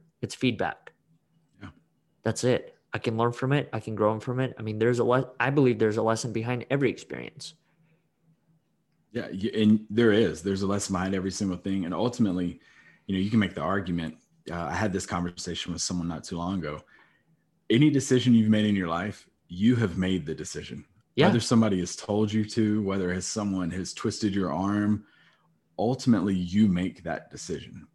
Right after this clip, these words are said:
Speaker 2: So
Speaker 1: Yeah.
Speaker 2: every decision you make in life is your own. And, um, I, there was a point where I was living my life. I love my mom to death. I love her. I love her. But I was living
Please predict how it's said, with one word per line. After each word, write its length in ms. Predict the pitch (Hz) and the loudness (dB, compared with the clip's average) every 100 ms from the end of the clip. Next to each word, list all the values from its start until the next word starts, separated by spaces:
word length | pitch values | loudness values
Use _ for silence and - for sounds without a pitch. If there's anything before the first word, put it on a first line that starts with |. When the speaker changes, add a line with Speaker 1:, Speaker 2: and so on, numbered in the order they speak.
| _ | _
Speaker 2:
So 200 | 143 202 | -2 -2
Speaker 1:
Yeah. 60 | - | -2
Speaker 2:
every 180 | 107 120 | -2 0
decision 400 | 120 117 113 110 | 0 0 2 2
you 80 | 98 | 2
make 220 | 101 - | 0 -2
in 80 | 90 | -6
life 300 | 80 80 78 | -6 -8 -14
is 120 | 76 | -18
your 140 | 64 | -14
own. 240 | 76 71 - - | -12 -14 -16 -8
And, 400 | 87 90 87 82 - - - _ | -4 -2 -2 -6 -10 -20 -20 _
um, 260 | 80 82 - _ | -12 -10 -12 _
I, 220 | 110 127 | 0 0
there 200 | 110 104 | -2 2
was 120 | 165 117 | 4 4
a 60 | |
point 400 | - - 104 101 - _ _ | 2 0 0 0 -6 _ _
where 160 | - 95 | -4 -2
I 160 | 76 131 | 0 2
was 200 | 117 87 | 0 0
living 340 | 95 98 98 | -2 -2 0
my 160 | 92 92 | -2 -2
life. 360 | 90 87 87 - | -2 -2 -6 -2
I 40 | 135 | 0
love 280 | 107 120 92 | 2 2 0
my 140 | 82 | -2
mom 360 | 80 87 95 87 | -4 -6 -6 -6
to 120 | 76 | -10
death. 340 | 80 82 - - - | -10 -10 -10 -16 -8
I 80 | 107 | -6
love 360 | 92 98 107 | -4 -4 -4
her. 340 | 113 120 120 - | -4 -4 -6 -8
I 60 | 95 | -8
love 280 | 95 104 | -6 -4
her. 280 | 104 110 107 - _ _ _ _ _ _ | -2 -2 -2 -6 _ _ _ _ _ _
But 100 | 104 | -2
I 80 | 101 | 2
was 180 | 107 101 | 2 2
living 440 | 110 101 98 92 | 2 2 0 -2